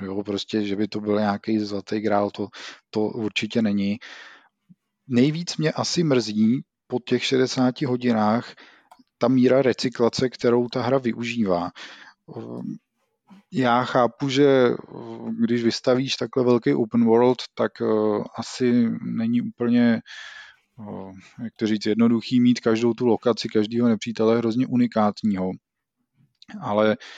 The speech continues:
především v, v boss fightech, ale i vlastně v různých těch, eh, dungeonech, jeskyních je ta hra stále hrozně, hrozně, hrozně moc stejná.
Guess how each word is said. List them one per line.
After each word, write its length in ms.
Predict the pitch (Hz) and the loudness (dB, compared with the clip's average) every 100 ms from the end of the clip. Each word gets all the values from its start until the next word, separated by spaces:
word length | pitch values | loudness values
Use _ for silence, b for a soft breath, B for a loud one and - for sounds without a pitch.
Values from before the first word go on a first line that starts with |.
| B _ | B _
především 960 | - 120 123 - - 127 135 135 135 117 | 0 2 2 0 0 0 0 -2 -4 -2
v, 40 | 113 107 107 104 104 117 - - | 0 0 -2 -2 -6 -10 -18 -14
v 140 | 104 | -12
boss 300 | 107 113 - | -6 -6 -2
fightech, 680 | 120 123 113 120 117 120 - B - | 0 0 2 2 2 0 -4 B -4
ale 180 | 113 135 | -2 2
i 100 | 143 | 4
vlastně 420 | 127 120 151 143 | 2 2 0 0
v 260 | 117 107 113 | 0 -6 -8
různých 640 | 113 113 110 113 123 123 | -6 -4 -4 0 0 0
těch, 320 | - 131 - | 0 0 -2
eh, 40 | 117 107 110 | -6 -6 -6
dungeonech, 760 | 113 104 104 110 123 120 120 - B B B B B B _ _ 135 | -8 -4 -2 -2 2 2 2 0 B B B B B B _ _ -4
jeskyních 840 | 107 98 - - 131 120 120 123 - b b b _ | 0 0 -2 -4 0 0 0 -4 -14 b b b _
je 140 | 104 | 0
ta 160 | 104 110 | 2 2
hra 200 | 113 120 | 2 2
stále 500 | - - 107 110 120 | 0 0 2 4 2
hrozně, 600 | 101 110 113 113 123 123 | 2 0 2 2 0 0
hrozně, 400 | 113 117 113 120 | 2 0 0 -2
hrozně 320 | 107 107 113 | -2 -2 0
moc 160 | 110 110 | 0 0
stejná. 500 | - 104 95 95 | -2 0 0 -2